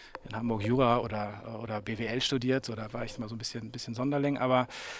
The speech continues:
ähm, das hat mich dann halt immer weiter in diese, äh, ja, in, in, in diese Thematik reingebracht. Ähm, ich hab dann auch in England noch, äh, mein, mein Master gemacht in Agriculture, Environment and Development und bin dann relativ früh auch,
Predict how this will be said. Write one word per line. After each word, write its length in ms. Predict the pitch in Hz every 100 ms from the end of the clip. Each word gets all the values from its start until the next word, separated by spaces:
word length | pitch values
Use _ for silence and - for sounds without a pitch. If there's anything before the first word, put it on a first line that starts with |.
| - - - -
ähm, 180 | 131 127
das 160 | 139
hat 100 | 180
mich 100 | 170
dann 160 | 156 151
halt 160 | 156
immer 220 | 151 170 131
weiter 360 | 139 147 139
in 120 | 127
diese, 480 | 127 131 123 117 117 - 120 113 113 - -
äh, 40 | -
ja, 120 | 123
in, 220 | 110 120
in, 180 | 107 117
in 160 | - -
diese 200 | 120 120
Thematik 480 | - 123 127 123
reingebracht. 680 | - 135 151 135 139 139 - - - - - - _ _ - -
Ähm, 220 | 135 123
ich 100 | 123
hab 80 | 127
dann 140 | 147
auch 100 | 120
in 80 | 117
England 360 | 117 143 131 120
noch, 240 | 120 -
äh, 100 | 131
mein, 300 | 127 123 123
mein 180 | 120 113
Master 340 | 123 139 - 139
gemacht 360 | 131 131 -
in 80 | 135
Agriculture, 520 | 131 131 - 131 -
Environment 360 | 127 131 120 117
and 100 | 120
Development 540 | 156 170 160 147 147 - - - - -
und 140 | - 139
bin 140 | 147
dann 140 | 143 147
relativ 400 | 139 151 139 -
früh 260 | - 139
auch, 480 | 135 120 123 117 -